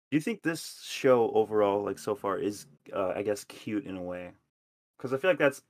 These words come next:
for every, every, like, girls' cartoon, that's a huge factor is, like, cuteness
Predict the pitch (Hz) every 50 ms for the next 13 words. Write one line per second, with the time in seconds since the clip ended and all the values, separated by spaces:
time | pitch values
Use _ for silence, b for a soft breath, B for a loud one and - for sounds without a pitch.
0 | _ _ _ - - 156 135 160 175 175 180 151 - - - 151 175 185 180 165
1 | 151 135 - - - 104 107 107 107 107 101 - - 110 104 98 - - 110 101
2 | 101 101 101 104 104 104 - 104 104 - - _ _ - - 98 95 _ _ -
3 | - - - 127 120 113 - - - 101 98 95 - - 107 104 107 - - 92
4 | 87 95 90 - _ - - - - 110 98 - 101 104 101 101 - - -